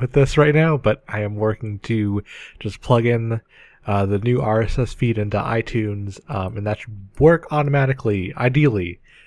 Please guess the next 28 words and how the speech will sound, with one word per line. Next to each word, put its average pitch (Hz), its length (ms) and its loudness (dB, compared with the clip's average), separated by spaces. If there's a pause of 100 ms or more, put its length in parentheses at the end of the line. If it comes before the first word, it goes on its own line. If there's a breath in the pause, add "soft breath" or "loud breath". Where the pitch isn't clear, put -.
(220 soft breath)
Uh, 101 200 -2 (540)
you 131 280 2
shouldn't 139 320 2
have 123 220 0
to 131 60 2
unsubscribe 110 1040 0
and 107 80 -6
resubscribe 98 680 -4
and 104 100 -6
all 95 140 -4
that 92 300 -6
weird 95 420 -4 (500 loud breath)
stuff. - 380 -4
It 104 80 -4
should 95 280 -10
probably 92 440 -4
just - 260 -12
transfer 113 460 -2
to - 160 -4
the 110 160 -6
new 113 180 -2
site 113 240 -2
automatically 107 580 -2
if 98 120 -8
you're 101 120 -2
already 98 240 -4
subscribed. 90 640 -10 (720 loud breath)
Um, 87 520 -10